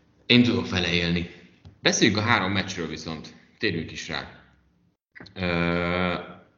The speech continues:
<laughs> az első azért vicces, mert múlt héten beszéltünk egyébként itt a Vikings szurkolói lélektanról.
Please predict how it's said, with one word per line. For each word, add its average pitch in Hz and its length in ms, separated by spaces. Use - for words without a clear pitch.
<laughs> - 840
az 101 100
első 123 520
azért 104 300
vicces, 98 300
mert 90 160
múlt 92 220
héten 82 280
beszéltünk 80 500
egyébként 73 600
itt - 120
a 76 200
Vikings 73 420
szurkolói 73 800
lélektanról. 78 1300